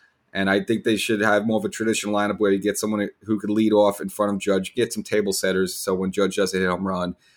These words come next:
it puts a couple on board versus him just hitting a solo home run leading off. You know,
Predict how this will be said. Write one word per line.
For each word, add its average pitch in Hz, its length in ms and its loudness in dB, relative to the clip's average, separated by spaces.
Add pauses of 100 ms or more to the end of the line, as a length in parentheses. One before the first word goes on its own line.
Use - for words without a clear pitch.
(120)
it - 100 -18
puts - 160 -2
a - 40 -14
couple 101 240 0
on 95 100 0
board 101 240 4
versus 95 320 0
him 101 140 0
just 92 140 -4
hitting 98 160 -4
a 85 40 -4
solo 98 380 2
home 95 280 0
run 92 240 0
leading 95 260 0
off. 87 440 -4
You 87 80 -8
know, 82 240 -6